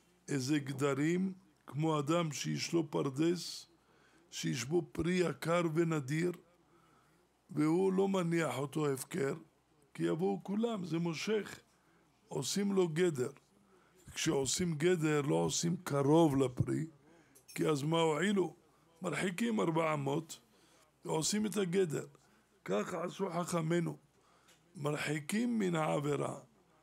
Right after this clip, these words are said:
מרחיקים מן דבר שיכול להכשיל, ועושים, למשל, שבת.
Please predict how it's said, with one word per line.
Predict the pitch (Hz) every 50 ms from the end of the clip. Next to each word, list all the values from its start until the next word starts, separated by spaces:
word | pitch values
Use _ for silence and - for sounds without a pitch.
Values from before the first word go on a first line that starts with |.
| _ - _ -
מרחיקים | 170 160 151 135 131 139 143 156 160 - - 190 208 233 240 226
מן | 220 208 202 196 202 190 190
דבר | 170 151 175 170 156 175 185 190 180 175
שיכול | 147 - 170 175 170 160 - - 165 180 175 170
להכשיל, | 165 165 160 147 - - - - 170 175 180 190 196 190 - _ _ _ _ _ _ _ _ _ _ _ _ - - _ -
ועושים, | 180 143 143 165 170 160 160 165 160 127 - - 180 214 220 208 208 214 - _ _ _ _ _ _ -
למשל, | 151 156 165 151 - - 190 196 170
שבת. | 160 - - 170 156 147 165 160 135 - - -